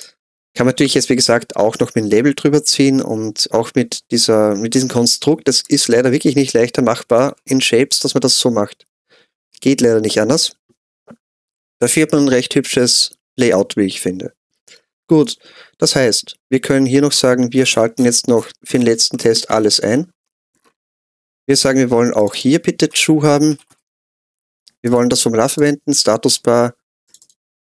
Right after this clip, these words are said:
zum Testen mal false, wird aber, dann wird eben unten nichts mehr angezeigt hier. Starten, es macht das unten nicht mehr. Wir haben jetzt dafür das Formular, inklusive Abbrechen und hier kann man auch Abbrechen einblenden zum Button, mit dem man das Skript abbricht,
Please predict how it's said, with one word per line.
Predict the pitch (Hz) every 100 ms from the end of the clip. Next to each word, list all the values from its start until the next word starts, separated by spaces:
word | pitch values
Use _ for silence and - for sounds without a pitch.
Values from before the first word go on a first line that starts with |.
| _ _ -
zum | - -
Testen | 120 - -
mal | 113 95
false, | - 123 160 175 -
wird | 123 131 -
aber, | 117 113 107 _ _
dann | 120
wird | 123
eben | 120 113
unten | 123 120 120
nichts | 113 -
mehr | -
angezeigt | 127 151 - 131 131 -
hier. | 135 131 _ _ _ _ _ -
Starten, | - 110 113 -
es | 120 120
macht | 110
das | -
unten | - 123 - 113
nicht | 143 -
mehr. | 156 151 147
Wir | 113
haben | 113
jetzt | 110 -
dafür | -
das | 110
Formular, | - 104 104 123 170 - _ _ _ _ _
inklusive | 123 131 123 117
Abbrechen | 101 - 107 -
und | 104
hier | - -
kann | 131
man | 101
auch | -
Abbrechen | 107 - 135 127 123
einblenden | 120 123 120 -
zum | 127
Button, | 117 110 - 113 - _ _ _ _ _ _ _ _ _
mit | - 135
dem | 139
man | 127
das | -
Skript | 127 120
abbricht, | 113 - 123 117 -